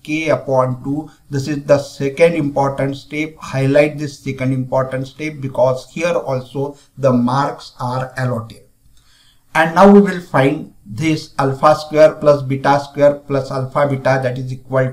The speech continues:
to twenty-one by four. And so here, but what is given to us? Alpha square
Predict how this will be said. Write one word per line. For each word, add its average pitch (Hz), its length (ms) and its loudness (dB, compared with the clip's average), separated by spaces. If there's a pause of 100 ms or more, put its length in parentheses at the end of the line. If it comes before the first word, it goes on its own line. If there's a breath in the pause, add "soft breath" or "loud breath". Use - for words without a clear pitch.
to 139 240 -4
twenty-one 131 920 -4
by 117 460 -4 (180)
four. 104 340 -12 (320 soft breath)
And 139 260 2
so 151 300 -4
here, 127 460 0 (180)
but 123 460 -2 (540)
what 127 200 -2
is 156 160 -4
given 147 380 0
to 160 100 4
us? - 340 0
Alpha 139 460 -2
square 120 500 -8